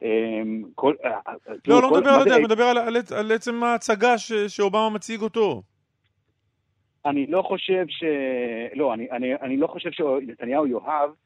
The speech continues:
Speaker 1: ל-, לחשוב, או ש-, נתניהו לא יאהב שכל האנשים יחשבו שנתניהו באיזה אופן מני-, מניפולטיבי, כן, מפיץ חרדה,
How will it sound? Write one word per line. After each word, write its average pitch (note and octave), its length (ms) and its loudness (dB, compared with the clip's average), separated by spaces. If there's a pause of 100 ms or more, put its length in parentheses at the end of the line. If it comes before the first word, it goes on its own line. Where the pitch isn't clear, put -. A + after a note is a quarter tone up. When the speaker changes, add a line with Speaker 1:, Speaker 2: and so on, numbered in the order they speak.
(400)
Speaker 1:
ל-, A#2 380 -6
לחשוב, D3+ 540 0
או A#2+ 80 -6
ש-, - 100 -6 (720)
נתניהו F3+ 320 2
לא E3+ 80 4
יאהב E3 300 4
שכל - 1040 -4
האנשים A2+ 440 -2 (420)
יחשבו F3 640 -6 (380)
שנתניהו A#2+ 880 -4
באיזה B2 200 -4
אופן D3 220 -6
מני-, C#3+ 260 -6
מניפולטיבי, B2+ 880 -6 (420)
כן, D#3 180 2
מפיץ D#3 320 -2
חרדה, C3 580 2